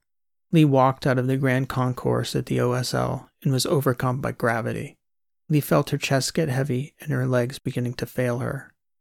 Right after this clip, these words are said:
She happened to be just outside a private lounge,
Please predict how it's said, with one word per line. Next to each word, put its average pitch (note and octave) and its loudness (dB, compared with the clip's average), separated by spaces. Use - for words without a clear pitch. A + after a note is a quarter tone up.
She D3+ 2
happened C#3+ 4
to C#3 2
be C3+ 0
just B2+ 0
outside B2+ 0
a - -4
private C3 -2
lounge, B2 -4